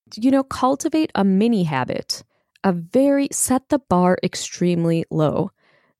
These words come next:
If you have never tried to meditate, if you've never tried any mindfulness techniques, if you, you know, have never counted to ten or any of those things, that's okay. You know, that's okay. So you're going to start and start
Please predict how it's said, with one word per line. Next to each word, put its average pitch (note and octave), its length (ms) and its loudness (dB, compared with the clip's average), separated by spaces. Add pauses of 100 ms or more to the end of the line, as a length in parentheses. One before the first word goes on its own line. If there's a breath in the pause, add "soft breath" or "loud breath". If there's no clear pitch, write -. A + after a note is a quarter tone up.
If G3+ 180 0
you A3+ 360 2
have A3 340 0
never F#3+ 800 2
tried E3 480 0
to D3 160 0
meditate, G#3 540 2
if E3 120 2
you've D#3+ 140 -2
never D#3+ 220 0
tried D#3 340 0
any C#3 160 0
mindfulness G3 500 2
techniques, F3 500 -2
if D#3+ 200 -4
you, C#3+ 400 2
you - 160 -4
know, C#3+ 340 0 (240)
have D#3+ 140 -2
never E3+ 240 2
counted E3+ 400 0
to - 100 -8
ten A3 280 2
or F#3+ 60 4
any C#4+ 200 2
of C4 80 0
those G3+ 180 2
things, D3+ 320 0
that's E3+ 280 -2
okay. A3 600 -2
You F#3+ 160 -2
know, E3+ 140 2
that's F3+ 180 0
okay. A3 400 -2 (200)
So F3 300 2
you're F3 200 2
going E3+ 300 0
to E3+ 60 0
start - 640 -4 (240)
and E3 160 0
start - 480 -2